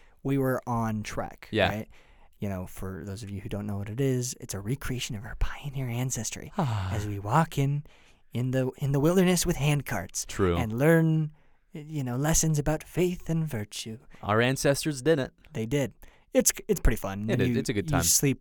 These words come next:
Speaker 1: on the ground, like, not in tents, and you, you know, eat pioneer kind of food, and
Speaker 2: You walk and push a hand cart all
Speaker 1: you
Speaker 2: day.
Speaker 1: dress like pioneers as well.
Speaker 2: Yeah.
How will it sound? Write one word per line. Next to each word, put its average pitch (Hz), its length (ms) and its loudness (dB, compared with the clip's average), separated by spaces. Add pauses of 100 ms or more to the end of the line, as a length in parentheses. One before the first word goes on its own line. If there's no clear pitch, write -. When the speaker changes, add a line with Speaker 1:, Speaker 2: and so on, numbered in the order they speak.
(140)
Speaker 1:
on 123 120 0
the 123 60 -2
ground, 113 440 0
like, 120 200 -10
not 117 220 -6
in 110 80 -6
tents, - 480 -8
and 101 140 -6
you, 101 240 -6 (580)
you 92 120 -10
know, 82 180 -8
eat 104 160 -8 (180)
pioneer 104 480 -2 (100)
kind 107 180 -8
of - 40 -10
food, 101 340 -6
and 98 140 -8 (300)
Speaker 2:
You 98 160 -2
walk 101 280 4
and 101 100 -4
push 98 180 -2
a 92 60 -2
hand 90 240 -4
cart 92 160 0
all 113 100 2
Speaker 1:
you 120 60 2
Speaker 2:
day. 113 80 -2
Speaker 1:
dress 120 360 2
like 113 180 -2
pioneers 107 500 0
as 104 120 -6
well. 87 120 0
Speaker 2:
Yeah. 85 60 -2